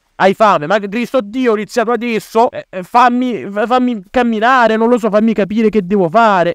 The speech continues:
Che, che faccio? Allora, da Eren Blaze ho visto che si mangia tipo ste cose, quindi se raccolgo tipo i lamponi tecnicamente dovrei poter mangiare. Quindi se faccio tipo così, ok, fortunatamente lì in basso a destra ci sono tipo gli oggetti che ho nell'inventario, quindi con la rotella mi posso muovere senza dover schiacciare i numeri, che se no mi viene il cancro alla mano sinistra. E se faccio tipo tasto destro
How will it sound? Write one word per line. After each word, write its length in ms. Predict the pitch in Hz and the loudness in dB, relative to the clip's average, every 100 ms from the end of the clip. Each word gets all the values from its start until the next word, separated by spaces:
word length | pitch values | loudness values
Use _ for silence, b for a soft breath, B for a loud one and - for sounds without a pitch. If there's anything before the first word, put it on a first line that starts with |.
| 180 | -4
Che, 140 | 220 | -6
che 140 | 202 247 | -4 -2
faccio? 420 | - 151 127 - | 0 0 0 -4
Allora, 320 | 180 170 131 107 | -2 -2 -2 0
da 140 | 160 | 2
Eren 200 | 196 208 | 4 4
Blaze 240 | 208 202 | 4 2
ho 60 | 170 | 0
visto 240 | 160 165 | -2 -2
che 80 | 156 | -4
si 80 | 147 | -2
mangia 260 | 165 160 156 | -2 0 -2
tipo 180 | 160 | -2
ste 200 | 151 160 | -2 -4
cose, 320 | 143 127 110 90 | -2 -4 -6 -6
quindi 200 | 156 143 | -4 0
se 140 | 156 | 2
raccolgo 400 | 170 - 180 170 | 0 0 0 0
tipo 200 | 170 170 | -2 0
i 20 | |
lamponi 640 | 196 208 202 185 165 165 170 | 0 0 0 0 2 0 -2
tecnicamente 880 | 165 - 170 190 156 139 151 147 - | -4 -4 -2 -2 -2 -2 -2 -2 -2
dovrei 380 | 143 143 147 | -4 0 0
poter 260 | 139 135 135 | -2 -4 -4
mangiare. 580 | 131 123 120 113 95 95 | -4 -4 -4 -2 -2 -4
Quindi 240 | 147 135 | -2 -2
se 280 | 127 143 143 | 2 2 2
faccio 380 | - 151 - 147 | 0 -2 -2 -6
tipo 200 | 139 147 | -4 -2
così, 220 | 180 190 | -2 0
ok, 240 | 156 - | -2 -2
fortunatamente 640 | 127 127 143 147 156 170 147 | -6 -6 -4 -4 -2 -4 -4
lì 340 | 139 147 143 | -4 -6 -6
in 80 | 143 | -4
basso 220 | 139 131 | -4 -4
a 20 | |
destra 400 | 143 143 - 131 | -4 -4 -4 -4
ci 160 | 123 139 | -4 -6
sono 220 | 131 131 | -4 -4
tipo 180 | 127 131 | -4 -4
gli 60 | 131 | -4
oggetti 400 | 131 131 - 123 | -4 -6 -6 -6
che 100 | 135 | -2
ho 160 | 151 | -2
nell'inventario, 840 | 143 135 135 143 190 185 131 127 | -2 -4 -4 -2 -2 0 0 0
quindi 340 | 127 131 131 131 | -4 -4 -4 -4
con 140 | 147 | -2
la 60 | 147 | 0
rotella 320 | 147 147 147 | 0 0 -2
mi 120 | 135 | -4
posso 260 | 131 131 - | -6 -8 -4
muovere 260 | 170 180 123 | -2 -2 -4
senza 220 | 120 120 | -8 -8
dover 240 | 123 127 | -4 -4
schiacciare 440 | 117 131 123 131 127 | -4 -8 -8 -6 -6
i 40 | |
numeri, 320 | 127 135 127 | -6 -6 -6
che 120 | 120 117 | -4 -4
se 80 | |
no 80 | 123 | -4
mi 100 | 123 | -4
viene 140 | 123 120 | -4 -4
il 80 | |
cancro 340 | 120 135 135 131 | -4 -6 -4 -6
alla 80 | 123 | -6
mano 160 | 127 | -6
sinistra. 560 | 160 226 269 - - - | -6 -2 -4 -4 -6 -4
E 140 | 151 | -4
se 180 | - 151 | -2 -2
faccio 240 | 170 170 | -2 -2
tipo 220 | 160 160 156 | -4 -6 0
tasto 400 | 180 - - 175 | 0 -2 -6 -4
destro 580 | 208 226 - 214 214 | -2 -4 -4 -2 -2